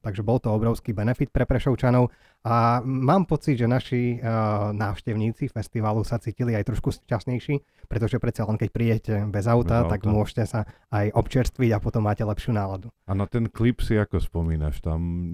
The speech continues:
Speaker 2: neboli nejaké, určite boli nejaké byrokratické prekážky,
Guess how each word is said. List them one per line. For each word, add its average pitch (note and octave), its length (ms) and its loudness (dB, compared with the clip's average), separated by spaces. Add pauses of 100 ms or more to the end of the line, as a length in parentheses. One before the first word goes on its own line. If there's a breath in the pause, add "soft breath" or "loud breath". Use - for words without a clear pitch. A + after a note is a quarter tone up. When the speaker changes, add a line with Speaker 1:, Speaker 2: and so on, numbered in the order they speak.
Speaker 2:
neboli F2+ 400 0
nejaké, F2 400 -2 (180)
určite - 380 -4
boli D2+ 240 2
nejaké D2 320 -2
byrokratické E2 1120 0
prekážky, F2 760 -2